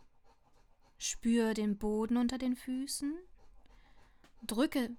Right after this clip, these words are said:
deine Füße auch gerne fest an den Boden, nur so, wie es auch angenehm ist. Spüre die Kraft in deinen Beinen. Spüre, dass du getragen wirst. Und wenn du kannst,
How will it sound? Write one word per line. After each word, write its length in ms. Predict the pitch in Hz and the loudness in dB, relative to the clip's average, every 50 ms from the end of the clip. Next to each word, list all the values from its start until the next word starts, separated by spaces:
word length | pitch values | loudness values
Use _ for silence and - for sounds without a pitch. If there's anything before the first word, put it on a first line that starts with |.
| - | -6
deine 200 | - 214 208 214 | -2 0 0 0
Füße 380 | 214 - - 277 285 - - 226 | -2 0 0 0 0 2 0 -2
auch 120 | 220 - | -2 -2
gerne 240 | - 254 269 262 240 | -2 2 2 2 2
fest 360 | - - - 269 277 - - | 2 0 -2 0 0 0 2
an 100 | 247 233 | 2 2
den 180 | 226 220 208 202 | 2 2 0 -2
Boden, 640 | - - 226 254 277 285 240 202 190 185 190 208 - - - - - - - - - - | -4 -4 -4 -2 -2 -2 -2 -4 -6 -6 -8 -10 -12 -16 -20 -20 -20 -20 -20 -18 0 4
nur 140 | 240 262 277 | 4 6 6
so, 340 | - 254 269 285 302 302 262 | 6 4 4 4 2 4 4
wie 80 | 294 285 | 4 2
es 100 | - 294 | 2 2
auch 140 | 262 - | -2 0
angenehm 580 | - 226 233 233 233 220 214 202 196 196 190 - - 190 | 0 2 4 4 4 4 2 0 -2 -2 -4 -6 -8 -8
ist. 320 | 202 - - - - - - - - - - - - - - - - - - - - - - - - - - - - - - - - - - - - - - - - - - | -8 -8 -10 -10 -12 -16 -20 -20 -20 -20 -18 -18 -20 -20 -20 -20 -20 -20 -20 -20 -20 -20 -20 -20 -20 -20 -20 -20 -20 -20 -20 -20 -20 -20 -20 -20 -20 -20 -20 -20 -20 -12 -6
Spüre 460 | - - - - 262 262 262 262 233 | -4 -4 0 2 2 2 4 2 2
die 140 | 226 226 - | 0 0 -4
Kraft 480 | - - - 208 240 262 - - - | -6 -8 -4 -2 -2 -2 -2 -4 0
in 100 | 247 233 | 2 2
deinen 340 | 220 220 208 208 208 202 202 | 2 2 2 2 2 0 0
Beinen. 560 | - 185 175 185 202 214 226 240 262 285 320 359 381 - - - - - - - - - - - - - - - - | -2 -4 -4 -2 0 2 2 4 4 2 0 -4 -10 -16 -20 -20 -20 -20 -20 -20 -20 -20 -20 -20 -20 -20 -20 -18 -8
Spüre, 720 | - - - - - 254 262 285 302 311 294 311 320 302 | -4 -4 -4 0 2 4 4 6 4 4 2 -2 -4 -2
dass 160 | - 294 277 | 0 0 0
du 100 | - 269 | 0 0
getragen 720 | - 285 285 - - - 277 269 269 269 269 240 220 202 202 | -2 -2 -2 -2 -6 -4 -2 0 2 2 4 4 4 2 0
wirst. 540 | 196 185 180 196 - - - - - - - - - - - - - - - _ - - - - - - - - - - - - - - - - - - - - - | -2 -6 -4 -2 -2 -2 -2 -4 -8 -14 -14 -20 -20 -20 -20 -20 -20 -20 -20 _ -20 -20 -20 -20 -20 -20 -20 -20 -20 -20 -20 -20 -20 -20 -20 -20 -20 -20 -20 -4 0
Und 140 | 220 208 208 | 2 2 4
wenn 120 | 214 214 | 4 2
du 80 | 214 214 | 2 0
kannst, 560 | - - 240 240 247 226 214 - - - | 0 2 4 6 6 6 6 4 0 -2